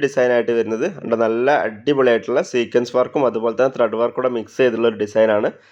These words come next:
അത്യാവശ്യം കാണുമ്പോൾ തന്നെ നല്ലൊരു ഹെവി ആയിട്ടുള്ള നല്ലൊരു പാർട്ടി വെയർ മോഡൽ വരുന്ന നെക്ക് ഡിസൈൻ തന്നെയാണിത്. അപ്പോൾ നമുക്ക് കുർത്തീസിനൊക്കെ വെച്ച് കഴിഞ്ഞാൽ നല്ല അടിപൊളി ഹെവി ലുക്കിലേക്ക് വരുന്നതാണ് ട്ടോ. അപ്പോൾ വളരെ ബഡ്ജറ്റ് ഫ്രണ്ട്ലി ആണ്.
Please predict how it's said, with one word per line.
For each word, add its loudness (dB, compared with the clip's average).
അത്യാവശ്യം 0
കാണുമ്പോൾ 0
തന്നെ -2
നല്ലൊരു -4
ഹെവി -2
ആയിട്ടുള്ള -2
നല്ലൊരു 2
പാർട്ടി 0
വെയർ 2
മോഡൽ 0
വരുന്ന -4
നെക്ക് -6
ഡിസൈൻ 0
തന്നെയാണിത്. -2
അപ്പോൾ -4
നമുക്ക് -2
കുർത്തീസിനൊക്കെ 0
വെച്ച് -4
കഴിഞ്ഞാൽ 2
നല്ല 0
അടിപൊളി 0
ഹെവി 0
ലുക്കിലേക്ക് 0
വരുന്നതാണ് 0
ട്ടോ. 2
അപ്പോൾ -2
വളരെ 2
ബഡ്ജറ്റ് -4
ഫ്രണ്ട്ലി -2
ആണ്. 0